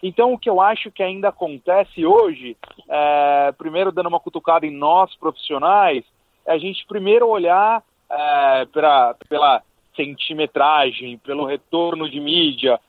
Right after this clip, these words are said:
pelo glamour, pela, pelo ego de se emplacar uma grande pauta no impresso, que também tem seu valor. Mas a gente tem que colocar o business do cliente aí em primeiro, em primeiro lugar.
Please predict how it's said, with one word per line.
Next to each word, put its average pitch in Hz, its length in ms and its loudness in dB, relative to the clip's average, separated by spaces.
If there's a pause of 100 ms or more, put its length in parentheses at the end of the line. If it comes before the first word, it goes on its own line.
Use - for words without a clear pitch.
(260)
pelo 160 240 0
glamour, 160 800 2 (260)
pela, 156 220 2
pelo 180 400 2
ego 226 420 2
de 202 160 -16 (120)
se 202 80 -18
emplacar 190 680 0
uma 185 240 2
grande 185 640 -4
pauta 160 560 0
no 147 140 -14
impresso, 139 600 -6 (360)
que 190 100 -16
também 165 420 0
tem 170 180 -8
seu 180 180 -2
valor. 160 400 2 (200)
Mas 143 180 -6
a 151 60 -6
gente 160 200 -10
tem 180 120 -8
que 175 60 -14
colocar 175 320 0
o 175 60 2
business 170 580 -10
do 165 120 -4
cliente 170 720 -4 (300)
aí 156 580 -2
em 175 160 -14
primeiro, 175 840 -2
em 165 200 -12
primeiro 165 420 0
lugar. 135 440 2